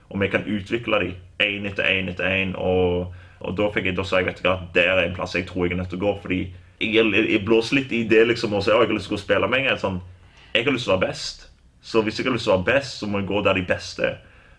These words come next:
Eh, Justin Tucker er den beste kickeren. Sam Cook var i mine øyne, han er den beste tekniske punteren det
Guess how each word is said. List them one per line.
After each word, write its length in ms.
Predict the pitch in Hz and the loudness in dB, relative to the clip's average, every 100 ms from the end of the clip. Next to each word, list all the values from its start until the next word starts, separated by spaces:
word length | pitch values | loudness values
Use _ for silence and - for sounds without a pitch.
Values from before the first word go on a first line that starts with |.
| - | -8
Eh, 300 | 98 95 92 90 | -2 2 2 0
Justin 240 | 104 107 | -2 -2
Tucker 220 | 117 120 | -4 -2
er 60 | 107 | -4
den 60 | 98 | -4
beste 300 | - - 98 | -4 -8 -10
kickeren. 380 | 104 98 95 | -8 -6 -8
Sam 220 | 90 98 110 | -2 -4 -2
Cook 220 | 113 107 | -4 -2
var 100 | 104 | -2
i 80 | 101 | -2
mine 220 | 95 98 | 0 0
øyne, 140 | 95 95 | 0 -2
han 120 | 101 | -4
er 100 | 98 | -4
den 180 | 104 95 | -6 -4
beste 360 | 110 - - 110 | -6 -6 -8 -4
tekniske 460 | 107 - 107 - 98 | -4 -4 -8 -6 -6
punteren 320 | 98 101 | -4 -4
det 100 | 98 | -2